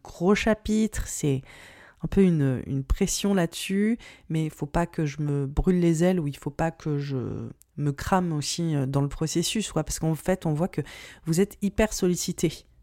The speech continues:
émotionnellement, intellectuellement, vous allez dépasser certaines de vos croyances, peut-être limitantes, qui vous font peur, et on voit que,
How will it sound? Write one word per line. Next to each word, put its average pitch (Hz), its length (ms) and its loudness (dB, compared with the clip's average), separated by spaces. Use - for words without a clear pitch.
émotionnellement, 170 1040 2
intellectuellement, 175 920 0
vous 170 260 0
allez 185 220 6
dépasser 185 680 2
certaines 208 500 2
de 180 80 4
vos 160 160 0
croyances, 185 720 2
peut-être 202 240 0
limitantes, 190 680 6
qui - 100 -8
vous 170 120 0
font 170 200 -4
peur, 226 460 6
et 180 60 4
on 170 100 4
voit 214 160 2
que, - 140 -4